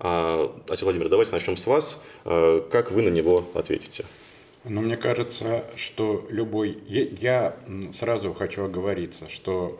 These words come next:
Speaker 2: м, обсуждать имеет смысл только в данном, э, аспекте, только то, что имеет под собой какие-то научные, э,
Speaker 1: Мгм.
Speaker 2: реальные научные основания. Все, все шарлатанство, все, э, вся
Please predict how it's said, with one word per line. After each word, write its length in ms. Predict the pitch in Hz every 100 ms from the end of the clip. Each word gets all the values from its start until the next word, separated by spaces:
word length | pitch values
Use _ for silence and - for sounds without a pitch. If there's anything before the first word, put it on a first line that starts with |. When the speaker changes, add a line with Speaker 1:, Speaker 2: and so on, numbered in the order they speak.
| -
Speaker 2:
м, 180 | 95 90
обсуждать 580 | 101 - 98 120 139 117
имеет 340 | 95 92 90
смысл 460 | - 123 135 - 98 - - - -
только 600 | 107 98 - 98 92 -
в 100 | -
данном, 420 | 85 107 82 78 76 - -
э, 400 | 98 90 87 87 -
аспекте, 480 | - - 156 160 -
только 320 | 110 104 -
то, 160 | -
что 180 | 143 -
имеет 280 | 98 110 107
под 140 | 95 -
собой 240 | 95 104
какие-то 400 | 101 87 98 -
научные, 640 | 95 92 87 - 76 71 -
э, 60 | 92
Speaker 1:
Мгм. 200 | 85 90
Speaker 2:
реальные 420 | 90 101 107 82
научные 500 | 80 82 85 - 80
основания. 580 | 76 92 82 76 69 67 - - -
Все, 500 | - - 123 120 113 -
все 160 | - 120
шарлатанство, 920 | - 104 104 110 139 143 135 - 87 82
все, 640 | - 104 101 98 85 - 90
э, 520 | 90 87 82 82 76 -
вся 480 | - - 101 98 90